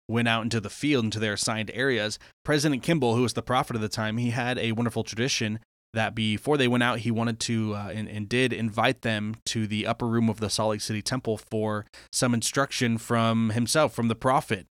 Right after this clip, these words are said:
And, uh, you know, he, whether he'd meet for, you know, half an hour, for an hour, he would give them some sort of instruction. And then what he would do is towards the end, he would actually open it up for a question and answer, Q and A. He, he would say, you know, "Elders and sisters,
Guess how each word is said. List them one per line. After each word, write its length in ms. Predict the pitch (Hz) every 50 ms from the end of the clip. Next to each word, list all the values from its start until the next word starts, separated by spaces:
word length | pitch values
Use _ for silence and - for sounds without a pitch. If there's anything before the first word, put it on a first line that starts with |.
| _ - - - _ _ _ -
And, 320 | 113 120 120 120 117 113
uh, 100 | 117 113
you 180 | 113 117 131 143
know, 100 | 147 135
he, 220 | 135 160 170 - - -
whether 260 | 135 139 143 143 143
he'd 160 | 131 127 135 127
meet 240 | 131 135 135 95
for, 380 | - - 131 123 120 120 117 117
you 100 | 113 113
know, 100 | 110 107
half 200 | 120 135 139 -
an 80 | - 127
hour, 320 | 123 123 123 123 120 113
for 220 | - - 120 110
an 80 | 107 107
hour, 420 | 113 117 117 113 113 110 107 107 - - - - - _ _
he 60 | -
would 140 | 135 127 123
give 100 | 190 185
them 140 | 170 175 151
some 240 | - - 160 156 143
sort 180 | - 151 143
of 80 | 139 127
instruction. 760 | 123 117 - - - 143 139 - - - - 110 107 117 135 - - - - - - - -
And 160 | - 117 113
then 140 | 147 202 220
what 140 | 214 170 151
he 140 | - 123
would 180 | 110 107 104 101
do 320 | 107 113 107 104 107 120 -
is 160 | 120 110 -
towards 300 | - - - 131 113 110
the 120 | 107 107
end, 180 | 113 127 127 120
he 100 | 107 120
would 100 | 117 -
actually 320 | - 131 135 - - 165 - -
open 200 | 127 123 - 131
it 120 | 120 110
up 180 | 110 117 117 -
for 140 | - 120
a 40 | 107
question 440 | - - - 113 107 - - 113 107
and 100 | 104 117
answer, 240 | 143 139 - 104 104
Q 240 | - - - 127 120
and 80 | 113
A. 220 | 131 151 117 101 98 - _ _ -
He, 180 | 120 123 120
he 160 | - 110 120
would 120 | 120 117 113
say, 220 | - 120 113 113
you 260 | 113 113 113 110 120
know, 80 | 117 113
"Elders 300 | 101 117 127 123 127 113
and 80 | 104 107
sisters, 400 | 110 127 117 - - 120 110 -